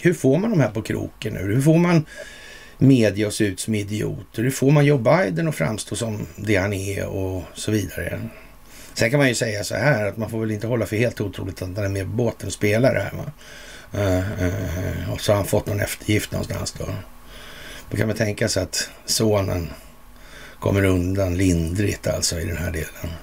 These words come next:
Det kan man väl kanske tänka sig.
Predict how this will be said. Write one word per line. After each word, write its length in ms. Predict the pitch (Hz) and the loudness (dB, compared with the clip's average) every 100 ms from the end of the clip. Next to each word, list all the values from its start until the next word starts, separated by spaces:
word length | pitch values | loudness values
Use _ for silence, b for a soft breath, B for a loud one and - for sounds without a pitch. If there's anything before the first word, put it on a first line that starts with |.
| - - - - - B B B - | -16 -20 -20 -20 -18 B B B -2
Det 100 | 107 | 0
kan 200 | 107 107 | 0 -2
man 120 | 104 | -4
väl 120 | 107 | -8
kanske 300 | 107 - - | -8 -10 -10
tänka 420 | - - 104 - - | -10 -10 -8 -8 -8
sig. 180 | - | -8